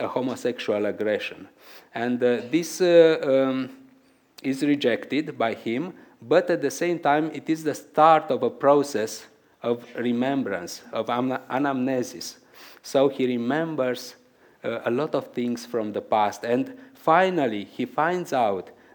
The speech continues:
that actually he was born bisexual, and, uh, at the age of four, uh, his parents chose his sex. So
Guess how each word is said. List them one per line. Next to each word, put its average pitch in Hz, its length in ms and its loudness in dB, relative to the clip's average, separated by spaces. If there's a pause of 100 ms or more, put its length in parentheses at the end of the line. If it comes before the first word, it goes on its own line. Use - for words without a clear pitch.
that 131 500 0 (320)
actually 139 640 -2 (280)
he - 180 -4
was 135 260 0
born 143 600 4 (380)
bisexual, 120 880 -2 (360)
and, 120 480 -6
uh, 135 200 -6
at 127 200 -6
the 131 100 0
age 160 180 -2
of 131 140 -2
four, 147 460 2 (160)
uh, 123 240 0
his 135 260 -6
parents 135 720 0 (240)
chose 143 540 0 (440)
his - 240 -8
sex. - 400 -6 (240)
So 180 480 4